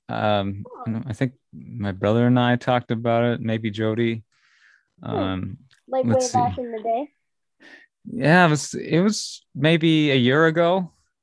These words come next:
Speaker 1: Um, I think
Speaker 2: Hmm.
Speaker 1: we did it sort of Halloween season last
Speaker 2: Oh,
Speaker 1: year.
Speaker 2: cute. Love.
Speaker 1: Let's see.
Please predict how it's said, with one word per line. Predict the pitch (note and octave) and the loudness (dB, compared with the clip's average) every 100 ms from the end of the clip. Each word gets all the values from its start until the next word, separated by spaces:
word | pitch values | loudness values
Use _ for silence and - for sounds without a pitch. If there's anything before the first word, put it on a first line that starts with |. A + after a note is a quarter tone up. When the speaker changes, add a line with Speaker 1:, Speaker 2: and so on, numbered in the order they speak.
| _ | _
Speaker 1:
Um, | C3 C3 B2 | -2 -2 2
I | |
think | F4+ B3+ | 2 2
Speaker 2:
Hmm. | |
Speaker 1:
we | E3+ | -2
did | C#3+ D3+ | -2 -2
it | C#3+ | -4
sort | - C#3 | -6 -6
of | A#2 | -6
Halloween | A#2+ B2+ B2+ A#2 B2 B2+ | 0 2 2 0 -2 -4
season | - B2+ B2+ C3 B2+ B2+ - - - | -6 -6 -6 -4 -4 -4 -8 -12 -4
last | A2+ A#2+ - D#4+ | 0 0 2 6
Speaker 2:
Oh, | |
Speaker 1:
year. | D4+ B3+ - | 6 6 6
Speaker 2:
cute. | C4+ A3+ G#3+ - _ _ _ _ _ _ _ _ _ _ _ _ | 6 8 6 2 _ _ _ _ _ _ _ _ _ _ _ _
Love. | B3+ A#3+ G#3+ G#3 | 2 4 2 -4
Speaker 1:
Let's | - - | -16 -10
see. | A#2 G2+ G#2 | -6 -6 -6